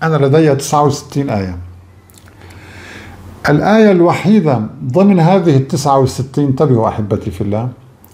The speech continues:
هي هذه الآية، ذكر فيها الرقم ثلاثين والرقم أربعين. أنا لدي تسعة وستين آية.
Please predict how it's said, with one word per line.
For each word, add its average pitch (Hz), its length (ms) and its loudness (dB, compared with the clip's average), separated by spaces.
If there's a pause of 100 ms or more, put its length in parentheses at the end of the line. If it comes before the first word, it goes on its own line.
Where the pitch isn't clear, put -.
(760)
هي 185 180 0
هذه 156 380 2
الآية، 110 400 -4 (120)
ذكر 175 360 0
فيها 156 260 0
الرقم 156 320 0
ثلاثين 143 640 0
والرقم 123 420 -2
أربعين. 92 380 -4 (1500)
أنا 135 160 2
لدي 117 420 2
تسعة 135 540 -2 (160)
وستين 147 640 -4
آية. 95 360 -4